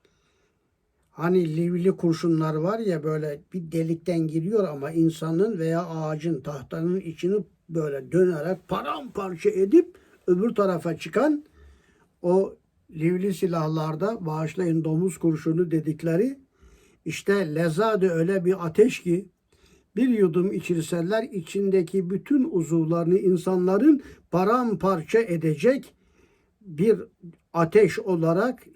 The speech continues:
leza ifade ediliyor. Kella inneha leza, lakin ne mümkün. Nezzâgaten lişşeve, o cehennem alev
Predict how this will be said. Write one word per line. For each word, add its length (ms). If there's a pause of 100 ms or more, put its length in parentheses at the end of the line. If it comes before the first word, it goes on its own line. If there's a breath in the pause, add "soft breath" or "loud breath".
leza 480
ifade 680
ediliyor. 640 (2500)
Kella 480
inneha 480
leza, 720
lakin 520
ne 120
mümkün. 600 (960)
Nezzâgaten 1120
lişşeve, 800 (580)
o 140
cehennem 720
alev 800